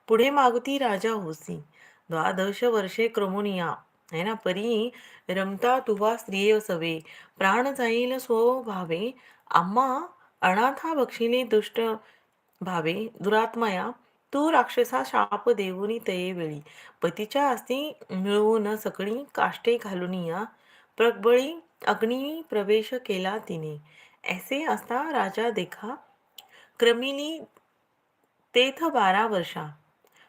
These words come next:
पुनरुपी राजा होऊन एका आला आपुले नगरासी. विप्र स्त्रियेचे शाप वचन, स्त्रियेचे सांगते खून,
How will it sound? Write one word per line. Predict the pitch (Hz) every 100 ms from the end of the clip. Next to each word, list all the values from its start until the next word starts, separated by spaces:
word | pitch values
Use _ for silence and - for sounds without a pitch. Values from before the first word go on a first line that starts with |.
| _ 202
पुनरुपी | 202 220 247 247 226 254
राजा | 240 190 175 226
होऊन | 220 185 185 208 190
एका | 202 - - 123 123 -
आला | 170 165 214 311 _ _ _ _ _ _ _ -
आपुले | 185 - 254 254 320 - _ _ _ _ _ _ _ -
नगरासी. | 233 240 247 175 - - 220 - _ _ _ _ _
विप्र | - 240 247 320
स्त्रियेचे | 311 269 269 269 277
शाप | 269 240 226
वचन, | 233 208 214 208 202 226
स्त्रियेचे | 220 202 196 196 220
सांगते | 220 185 175 214 214
खून, | 185 180 170